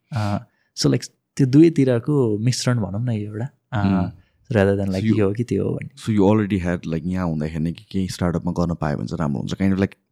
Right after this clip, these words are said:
Speaker 2: त्यो मेन्टालिटी चाहिँ already existed। It's not, like, out of nowhere you saw कि, like, होइन, स्टार्टअपमा छिर्छु मात्र होइन।
Speaker 1: होइन, होइन।
Speaker 2: There was an, a pull।
Speaker 1: Exactly, सानैदेखि थियो यो चाहिँ। अब त्यही भने नि, अब जस्तै अब यही,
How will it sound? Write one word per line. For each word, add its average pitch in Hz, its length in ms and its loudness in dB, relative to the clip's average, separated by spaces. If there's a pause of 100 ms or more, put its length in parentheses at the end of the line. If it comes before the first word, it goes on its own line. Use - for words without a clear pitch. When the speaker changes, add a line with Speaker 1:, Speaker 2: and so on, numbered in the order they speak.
Speaker 2:
त्यो 113 120 4
मेन्टालिटी 87 460 2
चाहिँ 76 300 -2
already 71 320 -4
existed। 71 420 -6
It's - 140 -10
not, 92 120 0
like, 80 100 -4 (100)
out 90 100 0
of - 160 -4
nowhere 90 460 4 (680)
you 80 280 -4
saw 85 160 0
कि, 87 100 -6
like, 80 180 -4
होइन, 76 180 -6
स्टार्टअपमा 78 440 -6
छिर्छु 78 300 -8
मात्र 76 200 -6
होइन। - 300 -10 (140)
Speaker 1:
होइन, 113 220 6
होइन। 90 140 0
Speaker 2:
There 98 180 4
was 95 120 2
an, - 120 -6
a 95 60 -6 (120)
pull। 95 160 2 (300)
Speaker 1:
Exactly, 113 400 -2
सानैदेखि 131 520 2
थियो 101 140 0
यो 104 100 0
चाहिँ। 104 240 0
अब 110 80 0
त्यही 127 160 6
भने 107 200 2
नि, 123 80 2
अब 107 120 0
जस्तै 104 200 -2
अब 104 140 0
यही, 104 340 -2